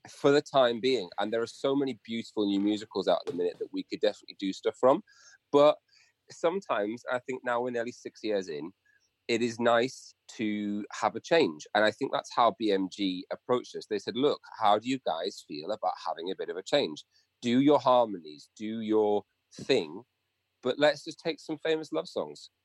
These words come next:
and do it." And the response from us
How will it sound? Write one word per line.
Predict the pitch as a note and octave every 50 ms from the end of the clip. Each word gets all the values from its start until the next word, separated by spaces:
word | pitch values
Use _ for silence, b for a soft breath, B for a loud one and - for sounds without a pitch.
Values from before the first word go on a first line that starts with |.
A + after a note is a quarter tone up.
| _ _ -
and | G#2+ G#2 G2
do | G#2 F2+ D#2
it." | C#2+ - _ _ _ _ _ _ _ _ _ _ _ _ _ -
And | C3+ C3+ C3+ C3 C3 C3 C3 C3 C3 C3 B2+ - _ _ _ _
the | B2 C3 C3+
response | C3+ - - E3 E3+ E3+ -
from | - A#2+
us | G2+ -